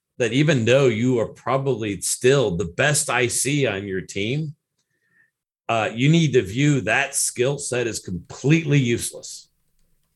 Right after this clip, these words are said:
Otherwise, you're gonna burn out, uh, just completely fast,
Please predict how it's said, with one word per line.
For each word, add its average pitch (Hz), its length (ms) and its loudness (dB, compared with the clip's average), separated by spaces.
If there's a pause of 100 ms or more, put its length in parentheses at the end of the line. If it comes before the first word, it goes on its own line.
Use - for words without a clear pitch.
Otherwise, 131 720 4 (120)
you're 135 280 2
gonna 131 200 0
burn 123 380 0
out, 117 340 -8 (680)
uh, 92 240 -4
just - 520 -2 (160)
completely 110 560 -6
fast, - 500 -12